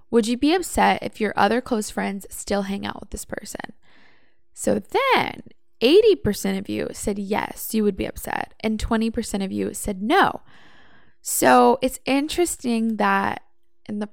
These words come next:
first half, most people said, "No, it doesn't bother you if, if your friends hang out with this person." But then it changed when I said, "But this, this friend really hurt you. And would you be upset?"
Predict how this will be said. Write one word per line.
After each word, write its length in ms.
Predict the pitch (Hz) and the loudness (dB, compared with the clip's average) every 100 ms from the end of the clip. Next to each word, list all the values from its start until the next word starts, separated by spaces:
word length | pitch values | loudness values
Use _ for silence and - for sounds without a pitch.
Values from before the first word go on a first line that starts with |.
| - | -2
first 360 | 233 247 - | 0 0 -2
half, 500 | 202 202 - - - - - - 226 | -2 0 0 -4 -10 -20 -20 -12 -2
most 240 | 220 226 | -2 0
people 260 | 233 220 220 | -2 -2 -4
said, 220 | 220 202 | -4 0
"No, 240 | 202 190 | 0 0
it 40 | 214 | 0
doesn't 260 | 214 214 | -2 -2
bother 260 | 214 202 202 | 0 2 0
you 200 | 196 208 | -2 -4
if, 120 | 214 - | -6 -10
if 120 | - | -8
your 120 | 202 | -8
friends 300 | - 196 196 | -6 -8 -6
hang 140 | 196 190 | -8 -8
out 160 | 208 | -10
with 80 | - | -12
this 120 | - | -14
person." 500 | - 202 202 233 247 - - - | -6 -4 -2 -4 -4 -6 -16 -6
But 160 | 233 214 | -4 2
then 480 | 240 247 214 208 233 - - | 4 4 0 -4 -8 -18 -20
it 160 | - - | -16 -12
changed 500 | - 240 240 208 208 | -4 0 2 0 -2
when 140 | 202 | -6
I 100 | 196 | -6
said, 380 | 196 - 196 196 | -8 -4 -4 -4
"But 160 | 202 - | -8 -6
this, 180 | 202 - | -8 -4
this 180 | 214 208 | -4 -4
friend 260 | - 202 196 | -4 -6 -4
really 260 | 190 185 | -6 -6
hurt 280 | 185 185 - - | -6 -6 -6 -10
you. 240 | - - - - - - - - - - - - - - - | -14 -14 -16 -20 -20 -20 -20 -20 -20 -20 -20 -20 -20 -20 -8
And 460 | 196 190 196 202 - - - - | -4 -4 -6 -12 -20 -20 -20 -8
would 220 | 208 208 226 | 0 0 -2
you 60 | |
be 160 | 208 113 | -4 -4
upset?" 560 | - - 214 220 - | -4 -6 -2 -2 -2